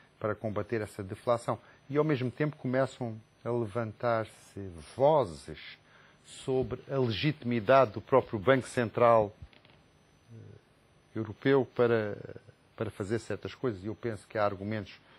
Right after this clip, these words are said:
nos dois sentidos. Há os argumentos daqueles que, que duvidam se ele tem legitimidade para fazer um quantitative easing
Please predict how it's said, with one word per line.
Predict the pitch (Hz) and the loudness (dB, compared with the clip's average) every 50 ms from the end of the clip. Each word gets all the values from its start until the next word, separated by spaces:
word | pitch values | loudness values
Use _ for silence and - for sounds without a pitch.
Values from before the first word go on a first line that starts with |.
| - - - _ _ _ - | -20 -20 -20 _ _ _ -12
nos | 101 95 85 | -10 -6 -2
dois | 104 104 - | -2 -2 -2
sentidos. | - - 107 95 - - 123 104 - 104 | -2 -6 -8 -6 -6 -6 -6 -4 -2 -2
Há | 101 | -4
os | 98 92 | -4 -4
argumentos | 107 95 92 104 98 104 104 95 - | -6 -10 -10 -10 -8 -8 -10 -10 -10
daqueles | - 101 87 101 104 101 98 95 - - _ | -12 -12 -10 -8 -8 -6 -8 -8 -12 -14 _
que, | - 95 92 92 92 90 - _ - | -10 -10 -8 -8 -10 -10 -12 _ -16
que | 90 | -14
duvidam | 87 92 87 101 95 98 92 - | -12 -10 -8 -8 -8 -8 -8 -12
se | - - | -10 -10
ele | 98 90 - - | -10 -10 -10 -10
tem | - 98 | -10 -10
legitimidade | 95 95 90 - 92 - _ - 90 90 85 98 95 92 90 87 - _ - | -10 -10 -10 -10 -12 -12 _ -10 -10 -4 0 0 2 2 0 -2 -6 _ -8
para | - 92 90 90 85 80 _ _ _ _ | -8 -6 -6 -6 -8 -10 _ _ _ _
fazer | - - 87 - 92 | -14 -12 -10 -10 -10
um | - | -10
quantitative | - 87 82 - - 95 87 - - 90 85 117 | -10 -14 -12 -10 -10 -10 -10 -10 -10 -8 -6 -4
easing | 123 113 - 135 127 | -6 -4 -4 -6 -6